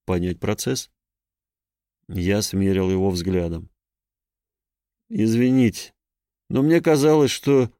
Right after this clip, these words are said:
улучшение дорог и водоснабжения не имеет отношения к науке. Или да?»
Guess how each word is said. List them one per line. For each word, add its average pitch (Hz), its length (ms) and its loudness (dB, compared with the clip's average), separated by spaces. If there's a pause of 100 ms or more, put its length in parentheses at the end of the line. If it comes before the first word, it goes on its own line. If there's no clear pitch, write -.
улучшение 135 680 0
дорог 127 420 2
и 117 40 2
водоснабжения 120 1000 0
не 143 340 2
имеет 117 400 2
отношения 101 600 -2
к - 100 -8
науке. 104 540 0 (300)
Или 202 280 2
да?» 117 380 -2